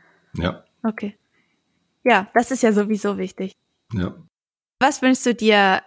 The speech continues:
Speaker 2: von der Politik insgesamt in Bezug auf die Nutzung, den Schutz von Mooren?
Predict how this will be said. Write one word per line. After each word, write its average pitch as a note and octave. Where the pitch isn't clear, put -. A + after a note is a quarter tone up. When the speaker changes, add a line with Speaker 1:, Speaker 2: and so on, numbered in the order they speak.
Speaker 2:
von G#3+
der G3
Politik G3
insgesamt F#3+
in A3+
Bezug A3+
auf G3
die F3+
Nutzung, C4
den G#3+
Schutz B3+
von G#3+
Mooren? G#3